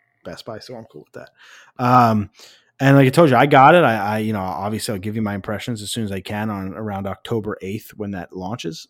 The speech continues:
Um, but they are live now. So what I would recommend you do, if you really want the oled, this is the same way I got the Series S and the P S five, is I, I am very active on Twitter. So I went on Twitter,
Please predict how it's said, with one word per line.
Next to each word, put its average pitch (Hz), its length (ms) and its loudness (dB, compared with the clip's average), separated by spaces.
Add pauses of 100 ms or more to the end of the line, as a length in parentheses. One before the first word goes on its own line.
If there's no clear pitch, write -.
Um, 104 400 -8 (420)
but 131 260 0
they 123 120 2
are 127 180 6
live 135 180 4
now. 131 160 0
So - 160 -4
what 117 160 0
I 117 120 2
would 180 120 4
recommend 151 560 2
you 127 180 2
do, 117 340 2
if 87 180 -10
you 139 160 2
really 139 300 6
want 131 240 2
the 117 100 -2
oled, 135 440 2 (200)
this 131 200 0
is 156 100 -2
the 131 100 0
same 151 480 2
way 147 340 4
I 117 200 -4
got 113 380 -2
the 101 160 -8
Series 135 440 2
S 123 260 -4 (120)
and 127 280 0
the 143 80 -2
P 131 220 -2
S 120 160 -4
five, 101 420 -4 (360)
is 110 460 -4
I, 101 360 -8 (260)
I 151 380 6
am 123 240 -2
very 139 280 2
active 113 720 -2
on 113 220 -4
Twitter. 123 380 -4 (380)
So 110 420 2
I 117 180 -2
went 131 180 4
on 170 100 0
Twitter, 202 420 0